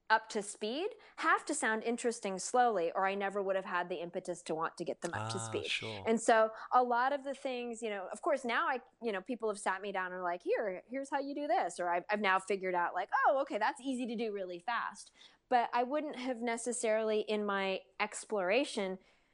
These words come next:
Speaker 1: tried doing that because while it may sound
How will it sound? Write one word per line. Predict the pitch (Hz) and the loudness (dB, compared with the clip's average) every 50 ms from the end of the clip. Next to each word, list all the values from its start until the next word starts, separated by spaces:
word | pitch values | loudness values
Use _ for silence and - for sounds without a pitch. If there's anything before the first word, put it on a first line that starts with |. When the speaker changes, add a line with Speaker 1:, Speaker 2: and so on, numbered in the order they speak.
| _ _ _ _ _ _ _ _ _ _ _ _ | _ _ _ _ _ _ _ _ _ _ _ _
Speaker 1:
tried | - - 269 311 415 480 381 240 | 2 4 6 6 6 6 4 2
doing | 226 202 190 190 202 | 0 0 0 -2 -2
that | 196 190 202 220 - | 0 0 0 -2 -2
because | 202 247 226 - 233 233 220 214 208 208 - | -4 -6 -6 -2 0 0 2 2 0 -4 0
while | - 220 220 214 | 2 4 4 4
it | 208 208 202 | 4 2 2
may | 214 220 240 | 0 0 0
sound | 233 - 226 208 202 196 196 180 - | 0 0 -2 0 0 -2 -4 -6 -10